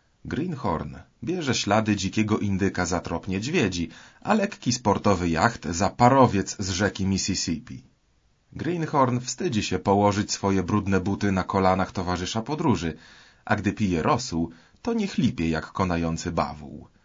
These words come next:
Greenhorn wlecze z sobą na prerię gąbkę do mycia wielkości dyni i dziesięć funtów mydła.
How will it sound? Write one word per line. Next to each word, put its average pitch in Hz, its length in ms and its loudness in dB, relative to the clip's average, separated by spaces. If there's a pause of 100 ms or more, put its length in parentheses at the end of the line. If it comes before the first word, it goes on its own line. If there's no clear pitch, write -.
(420)
Greenhorn 95 840 -8 (360)
wlecze 170 540 -2
z 120 220 -6
sobą 139 380 2
na 110 160 4
prerię 107 560 2
gąbkę 101 480 0
do 95 140 2
mycia 98 340 2
wielkości 98 540 0
dyni 104 480 2 (380)
i 95 140 0
dziesięć 110 480 0
funtów 98 400 -2
mydła. 78 480 0